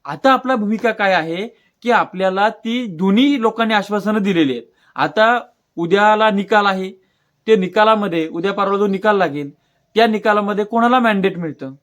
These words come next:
ते महत्वाचं आहे. एक तर महाविकास आघाडीला मॅन्डेट मिळेल, महाविक-, महायुतीला मॅन्डेट मिळेल,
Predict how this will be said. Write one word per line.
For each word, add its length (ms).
ते 60
महत्वाचं 500
आहे. 180
एक 220
तर 60
महाविकास 640
आघाडीला 400
मॅन्डेट 340
मिळेल, 240
महाविक-, 680
महायुतीला 760
मॅन्डेट 340
मिळेल, 240